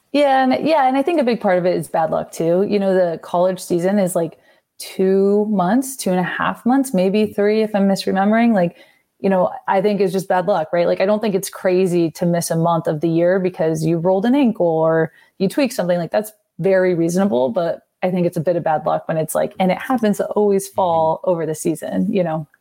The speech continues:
Speaker 2: Yeah, that is just a very unfortunate event. Um,
Speaker 1: Yeah.
Speaker 2: hey,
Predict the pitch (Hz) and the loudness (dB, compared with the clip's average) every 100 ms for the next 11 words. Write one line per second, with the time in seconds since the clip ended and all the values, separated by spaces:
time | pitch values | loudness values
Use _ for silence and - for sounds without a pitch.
0 | _ - 101 92 - 107 104 95 98 98 | _ -16 -14 -14 -12 -6 -4 -4 -8 -8
1 | 98 92 87 87 - 95 - 92 87 104 | -6 -4 -4 -10 -10 -10 -8 -12 -12 -12
2 | - - _ - 104 104 202 - 165 | -12 -12 _ -20 -18 -4 -2 -2 -8